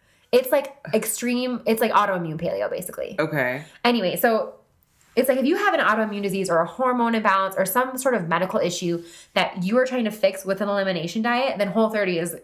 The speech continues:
Speaker 1: by all means. But I feel like if you're just a normal human who's trying to eat healthy,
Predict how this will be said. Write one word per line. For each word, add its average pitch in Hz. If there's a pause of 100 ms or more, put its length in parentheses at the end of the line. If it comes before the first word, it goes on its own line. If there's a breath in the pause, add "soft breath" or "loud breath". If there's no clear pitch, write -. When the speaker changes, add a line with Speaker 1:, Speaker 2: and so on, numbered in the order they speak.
Speaker 1:
by 185
all 156
means. 113 (380 loud breath)
But 254
I 269
feel 330
like 311
if 240
you're 339
just 427
a 359
normal 214
human 214
who's 226
trying 185
to 185
eat 185
healthy, 233